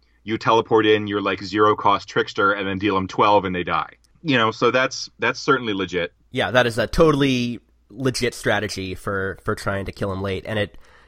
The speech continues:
Speaker 2: does well against stuff like healing decks where, you know, if you're not doing damage to them at all through the first eight turns, then they can't heal for anything, and it's a good counter that way.
Speaker 1: Um, and then, uh, so listener Graham's email is in the show notes.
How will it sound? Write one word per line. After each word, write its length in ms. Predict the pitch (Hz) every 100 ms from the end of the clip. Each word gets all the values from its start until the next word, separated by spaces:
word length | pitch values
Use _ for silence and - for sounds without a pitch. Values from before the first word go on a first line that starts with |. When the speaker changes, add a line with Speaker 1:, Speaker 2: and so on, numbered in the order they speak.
| - -
Speaker 2:
does 200 | 110 98
well 320 | 107 104 101
against 280 | 98 98 -
stuff 240 | 110 -
like 200 | 101 95
healing 440 | - 120 107 101
decks 360 | 98 101 98 -
where, 180 | 104 98
you 120 | 98
know, 120 | 98
if 140 | 101 107
you're 120 | 110
not 260 | 110 104
doing 360 | 117 117 113 107
damage 500 | 92 113 127 113 -
to 60 | 107
them 200 | 104 101
at 100 | 104
all 220 | 104 98
through 160 | -
the 80 | 104
first 460 | - 107 - - -
eight 240 | 107 104
turns, 480 | - 113 101 101 101
then 200 | 107 101
they 80 | 101
can't 280 | - 104 -
heal 160 | 123
for 180 | 104 90
anything, 440 | 90 87 - 82 90
and 180 | 90 - - -
it's 100 | -
a 40 |
good 160 | 107 -
counter 240 | 98 98
that 180 | 95 67
way. 240 | 85 87 - _ _ - 113
Speaker 1:
Um, 200 | 110 117
and 220 | 117 117
then, 180 | 110 113
uh, 220 | 110 107
so 200 | 101 113
listener 280 | 120 156 151
Graham's 240 | 143 135
email 280 | 127 123 127
is 100 | 117
in 60 | 113
the 60 |
show 220 | 98 120 123
notes. 360 | 127 127 -